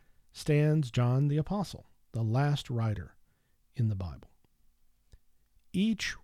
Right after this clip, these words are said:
one supporting and acknowledging the authors that have gone before them, referring to their writings and history, even quoting from them,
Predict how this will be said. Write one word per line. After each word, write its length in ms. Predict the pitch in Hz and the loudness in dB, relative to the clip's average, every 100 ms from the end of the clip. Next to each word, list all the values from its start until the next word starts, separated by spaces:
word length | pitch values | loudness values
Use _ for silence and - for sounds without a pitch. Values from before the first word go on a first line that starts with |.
| - - | -8 0
one 360 | 143 113 87 - - - _ _ _ _ | 2 2 -2 -14 -20 -20 _ _ _ _
supporting 920 | - - 127 - 165 180 196 208 202 202 | -12 -4 0 2 4 4 2 0 -2 -2
and 140 | - 123 | 0 0
acknowledging 1000 | 113 113 117 135 180 185 160 175 165 | 2 4 4 6 4 2 2 0 0
the 160 | 135 117 | 0 -2
authors 580 | 131 143 151 160 165 151 | 0 2 2 0 -2 -4
that 200 | - 123 | -2 0
have 400 | 101 117 107 - - | 2 2 0 -6 -4
gone 320 | 139 147 180 | 0 4 4
before 340 | 165 - 135 110 | 0 0 0 0
them, 180 | 101 - - _ _ _ _ _ _ _ _ | -6 -18 -20 _ _ _ _ _ _ _ _
referring 580 | 120 - 180 190 185 170 | 0 2 2 4 4 2
to 140 | - | 4
their 200 | 143 139 | 4 4
writings 640 | 127 127 117 101 95 - - - - _ - | 4 4 2 -2 -10 -18 -20 -20 -20 _ -6
and 160 | 117 107 | -4 0
history, 540 | - 151 - - - _ _ _ - | 2 2 -2 -12 -16 _ _ _ -2
even 340 | 226 196 196 | 0 2 2
quoting 540 | - - 247 254 170 | 0 0 2 4 2
from 260 | 117 110 95 | 0 -4 -6
them, 160 | - | -10